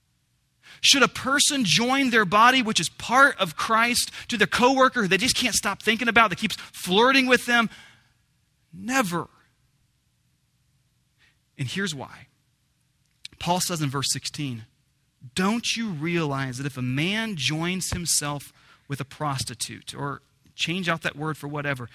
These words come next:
"he becomes one with her? For the scriptures say,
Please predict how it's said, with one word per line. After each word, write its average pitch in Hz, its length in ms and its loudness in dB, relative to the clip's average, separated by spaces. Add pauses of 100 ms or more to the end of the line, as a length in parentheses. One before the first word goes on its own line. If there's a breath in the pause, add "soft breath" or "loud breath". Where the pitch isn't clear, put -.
(300 loud breath)
"he 233 440 0
becomes 147 1040 -4
one 120 800 -8 (420)
with 147 300 -4 (120)
her? 110 200 -12 (1400 soft breath)
For 165 180 -6
the 147 80 -4
scriptures - 720 -2
say, 120 480 -8